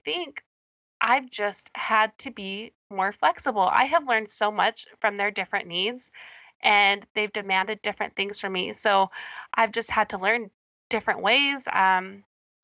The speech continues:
of, of parenting them and getting them help different ways as well. And I think for me, it's just telling myself, "You have to find a new way."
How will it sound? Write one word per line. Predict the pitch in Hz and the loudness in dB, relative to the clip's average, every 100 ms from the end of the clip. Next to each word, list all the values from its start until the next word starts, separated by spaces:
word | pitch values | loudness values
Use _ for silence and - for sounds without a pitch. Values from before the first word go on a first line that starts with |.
| - _ - | -20 _ 0
of, | 214 214 - _ | 2 2 -4 _
of | 202 | -6
parenting | - 208 240 254 233 185 | -4 0 0 0 -4 2
them | 185 185 - | 2 2 0
and | 196 208 208 - - | 2 2 -2 -14 -10
getting | 208 214 202 | -4 -4 -4
them | 180 | -6
help | 170 220 - - - _ - | 0 0 0 -6 -20 _ -6
different | 190 180 190 | -4 -2 0
ways | 190 190 - | 0 -2 -4
as | 185 | -4
well. | 196 208 196 196 - | 4 6 6 4 0
And | - 196 196 190 _ - - - _ - - | 2 2 2 -4 _ -20 -20 -20 _ -6 2
I | 277 | 2
think | 277 320 330 | 2 -6 -2
for | 302 | 0
me, | 269 262 262 | 0 2 2
it's | - 208 - - | 2 0 0 0
just | 240 226 - - - _ - | -2 -2 -6 -8 -12 _ -2
telling | 226 220 233 | 4 4 4
myself, | 214 202 220 196 196 - - _ _ _ _ _ _ _ _ _ _ _ - | 0 0 4 4 4 -2 -18 _ _ _ _ _ _ _ _ _ _ _ -6
"You | 233 | -2
have | 208 220 - | 2 2 2
to | 233 | 0
find | 208 214 | 2 2
a | 214 | 0
new | 220 | -2
way." | 214 240 233 165 | 2 2 2 -2